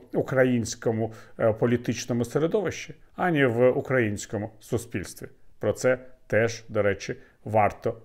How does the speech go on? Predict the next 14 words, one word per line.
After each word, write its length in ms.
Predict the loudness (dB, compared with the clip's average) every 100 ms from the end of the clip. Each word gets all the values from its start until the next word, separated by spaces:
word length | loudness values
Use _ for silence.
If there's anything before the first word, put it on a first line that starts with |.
| -8
не 300 | -2 0 -2 -4
забувати. 580 | -4 -2 0 -4 -8 -18 -20 -20 -2
Ну 100 | 0
і, 240 | 0 0 -2
звичайно, 840 | -2 0 0 4 8 8 6 2 -6 -10 -14
коли 520 | 6 8 8 6 4 0 -2
відбулася 640 | -2 4 6 6 4 2
анексія 520 | 0 0 -4 -4 -4 -4
Криму, 640 | -4 2 4 4 0 -4 -8 -14 -2
ми 200 | 0 0 4
побачили, 880 | 8 8 8 6 6 2 0 0 -2 -6 -14
що 560 | -8 -2 6 8 8
таке 520 | 6 4 2 4 4
для 400 | 4 4 4 4